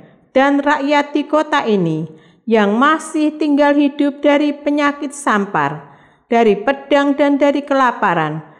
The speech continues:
akan kuserahkan ke dalam tangan Nebukadnezar Raja Babel,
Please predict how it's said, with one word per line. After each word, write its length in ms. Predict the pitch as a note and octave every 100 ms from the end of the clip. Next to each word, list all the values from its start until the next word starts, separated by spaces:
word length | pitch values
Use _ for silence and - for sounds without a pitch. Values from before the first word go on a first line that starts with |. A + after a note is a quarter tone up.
| _ _
akan 480 | C4+ B3+ C4+ C#4+ C#4+
kuserahkan 800 | D4 C#4+ D4+ D4+ C#4+ - C#4+ C#4+
ke 80 | C#4
dalam 480 | D4 C#4 C#4+ C#4 C#4
tangan 400 | D4 D4 D4 D4
Nebukadnezar 1200 | C#4+ C#4+ D4 D4 D4+ D4 C#4 C#4+ C#4 D#4 C4+ C4+
Raja 400 | C#4 C#4 D4+ D4
Babel, 480 | A#3 G#3+ F3+ D#3+